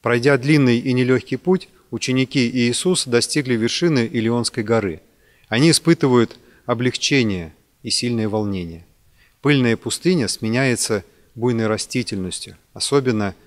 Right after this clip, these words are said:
в разгар весны. Путешествие закончено, а город – пребывает в ожидании пасхальных торжеств.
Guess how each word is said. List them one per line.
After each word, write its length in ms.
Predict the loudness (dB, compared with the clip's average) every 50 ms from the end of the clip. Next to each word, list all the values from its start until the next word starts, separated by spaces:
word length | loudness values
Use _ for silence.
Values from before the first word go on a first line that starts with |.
| _ _ _
в 80 | -8 -6
разгар 380 | -4 -4 -4 -2 0 0 0
весны. 480 | 0 -2 -4 -4 -6 -6 -10 -10 -12 -16 _ _ _ _ _ _ _ _ _ _ _ _ _ _
Путешествие 680 | -6 -4 -2 0 2 2 2 0 0 0 2 2 2 2
закончено, 760 | 2 0 -2 -2 -2 -2 -2 -4 -6 -8 -10 -12 -14 -16 -20 _ _ _ _ _ _ _ _ _
а 100 | -18 -10
город – 360 | -2 0 2 2 2 2 -2 -4 -16 _ _ _
пребывает 560 | -12 -12 -8 -6 -4 -2 0 0 0 -2 -4
в 80 | -6 -8
ожидании 520 | -8 -6 -4 -2 -2 0 0 0 -4 -6
пасхальных 560 | -6 -6 -8 -6 -6 -6 -6 -6 -6 -8 -8
торжеств. 500 | -8 -8 -8 -6 -6 -10 -10 -10 -14 _